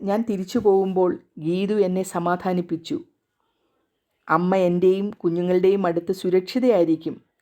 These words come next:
ചേട്ടൻ്റെ ആരോഗ്യം സ്വയം ശ്രദ്ധിച്ചാൽ മാത്രം മതി." ഇത് കേട്ട് അമ്മയും എന്നെ കെട്ടിപ്പിടിച്ചു കരഞ്ഞു. എൻ്റെ ജീവിതം ജയിൽ പുള്ളികളുടേതുപോലെ തന്നെ ഒരു തടവറയിലായിരുന്നു. പുറം ലോകവുമായി ഒരു ബന്ധവും എനിക്കില്ല.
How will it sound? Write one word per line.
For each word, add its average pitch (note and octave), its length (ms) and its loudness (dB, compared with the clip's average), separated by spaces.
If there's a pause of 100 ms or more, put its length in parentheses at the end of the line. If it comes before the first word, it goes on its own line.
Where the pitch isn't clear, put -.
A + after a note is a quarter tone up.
(220)
ചേട്ടൻ്റെ F#3 460 2
ആരോഗ്യം F#3+ 500 2
സ്വയം G3 340 -2
ശ്രദ്ധിച്ചാൽ F#3 600 -2
മാത്രം E3+ 500 -2
മതി." C#3+ 260 -4 (920)
ഇത് A3 160 2
കേട്ട് C4+ 280 2
അമ്മയും A3 480 2
എന്നെ G3 160 -2
കെട്ടിപ്പിടിച്ചു F3+ 640 -2
കരഞ്ഞു. D3 420 -4 (520)
എൻ്റെ F#3 220 4
ജീവിതം F#3 520 0 (560)
ജയിൽ E3+ 380 6
പുള്ളികളുടേതുപോലെ G#3 1080 2
തന്നെ F#3 460 -4 (140)
ഒരു E3+ 160 0 (100)
തടവറയിലായിരുന്നു. D#3+ 960 0 (600)
പുറം A3+ 180 8
ലോകവുമായി C4+ 580 4
ഒരു A3 180 0
ബന്ധവും G#3 640 -2
എനിക്കില്ല. D#3+ 420 -6